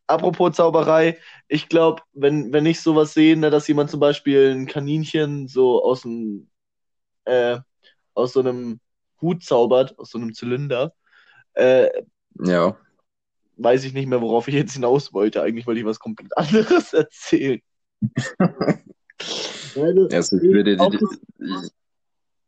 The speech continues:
Speaker 1: Fang jetzt mal, wir
Speaker 2: Was?
Speaker 1: fangen jetzt mal an, über Dinosaurier zu reden. Na, was ist denn dein Lieblingsdino?
Speaker 2: Das weiß denn ich, Digga. <laughs>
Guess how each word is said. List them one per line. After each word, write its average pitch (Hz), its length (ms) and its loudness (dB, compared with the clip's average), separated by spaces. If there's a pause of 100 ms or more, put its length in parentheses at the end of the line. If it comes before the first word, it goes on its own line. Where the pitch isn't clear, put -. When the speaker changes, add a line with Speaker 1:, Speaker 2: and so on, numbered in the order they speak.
(520)
Speaker 1:
Fang 190 180 0
jetzt 214 200 0
mal, 190 240 0
wir 180 100 4
Speaker 2:
Was? - 60 2
Speaker 1:
fangen 190 160 2
jetzt 180 140 -2
mal 180 120 -2
an, 180 80 2
über 170 140 2
Dinosaurier 143 600 2
zu - 140 -10
reden. 110 260 -2
Na, 165 100 2
was 190 140 -2
ist 185 100 -14
denn 190 120 2
dein 180 180 2
Lieblingsdino? 147 720 -4 (1400)
Speaker 2:
Das - 260 -8
weiß 131 300 0
denn 117 180 2
ich, 160 200 4
Digga. - 260 2
<laughs> - 800 -2